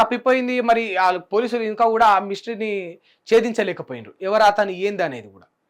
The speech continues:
మరి ఇట్లా మా వాళ్ళే అని ఎవరు కూడా బయటికి రాలేదు. గిసొంటి ఒక వెలుగు పత్రికలకు ఆ వార్త పడితే చూస్తే వస్తారు కదా. అసలు గంత సెన్సిటివ్ ఇష్యూని కూడా వైరల్ చేయరా? అంటే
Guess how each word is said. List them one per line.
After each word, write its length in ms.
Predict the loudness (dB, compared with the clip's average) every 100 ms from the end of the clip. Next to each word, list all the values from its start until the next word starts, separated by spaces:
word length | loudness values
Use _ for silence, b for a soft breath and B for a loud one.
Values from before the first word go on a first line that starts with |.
| _ _ -2
మరి 80 | 0
ఇట్లా 140 | 0 0
మా 80 | 4 6
వాళ్ళే 260 | 8 6 4 0 _ -6
అని 80 | 0 4
ఎవరు 140 | 4 2
కూడా 120 | 0 0
బయటికి 240 | 0 0 -2
రాలేదు. 300 | -2 -4 -14 _ _ _ -10
గిసొంటి 300 | 0 2 6 4
ఒక 80 | 6
వెలుగు 200 | 4 4 4
పత్రికలకు 440 | 2 4 4 6
ఆ 20 | 6
వార్త 220 | 6 6 4
పడితే 260 | 2 0 -2 -4 -8 _ _ _ _ _ _ _
చూస్తే 260 | -2 2 4 4
వస్తారు 280 | 4 4 4
కదా. 160 | 4 2 -8 _ _ _ _ _ _ _ _ _ _ _ -4
అసలు 180 | 2 2 4
గంత 240 | 4 4 2 2
సెన్సిటివ్ 480 | 2 0 0 2 4 4 4 2 0 -8 _ -8
ఇష్యూని 300 | -2 0 0 0
కూడా 160 | 4 4 2 _ 2
వైరల్ 280 | 4 6 4
చేయరా? 200 | 0 -2 -10 _ _ _ _ _ _ _ _ _ -8
అంటే 120 | -4